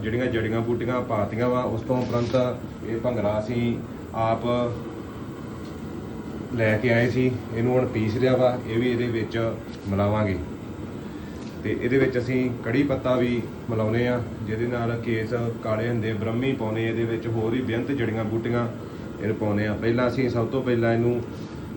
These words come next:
ਚੰਗੀ ਤਰ੍ਹਾਂ ਪਾਣੀ ਦੇ ਵਿੱਚ ਰਿੰਨ ਲੈਣਾ। ਤੁਸੀਂ ਵੇਖਿਓ, ਜਿਉਂ ਜਿਉਂ ਇਹ ਰਿੱਝਦਾ ਗਿਆ, ਇਹਦਾ ਰੰਗ ਕਾਲਾ ਹੋ ਜਾਣਾ। ਸੋ ਇਹ ਜਿਹੜਾ ਤੇਲ ਵਾ, ਭੈਣ ਵੀ ਵਰਤ ਸਕਦੀਆਂ ਵਾ ਤੇ ਵੀਰ ਵੀ ਵਰਤ ਸਕਦੇ ਆ।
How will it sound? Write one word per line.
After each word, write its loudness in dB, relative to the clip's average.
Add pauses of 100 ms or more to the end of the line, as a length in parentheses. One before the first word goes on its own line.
(100)
ਚੰਗੀ 4
ਤਰ੍ਹਾਂ 4 (840)
ਪਾਣੀ 2
ਦੇ 4
ਵਿੱਚ 2
ਰਿੰਨ 2
ਲੈਣਾ। 2 (640)
ਤੁਸੀਂ 0
ਵੇਖਿਓ, 4
ਜਿਉਂ 4
ਜਿਉਂ 4
ਇਹ 4
ਰਿੱਝਦਾ 4
ਗਿਆ, 4
ਇਹਦਾ 4
ਰੰਗ 0 (260)
ਕਾਲਾ 2
ਹੋ 2
ਜਾਣਾ। 0 (1120)
ਸੋ 0 (580)
ਇਹ 4
ਜਿਹੜਾ 4
ਤੇਲ 2
ਵਾ, 4 (120)
ਭੈਣ 0
ਵੀ 0
ਵਰਤ -2
ਸਕਦੀਆਂ -2
ਵਾ 0 (420)
ਤੇ 2
ਵੀਰ 2
ਵੀ 2
ਵਰਤ 0
ਸਕਦੇ -2
ਆ। -2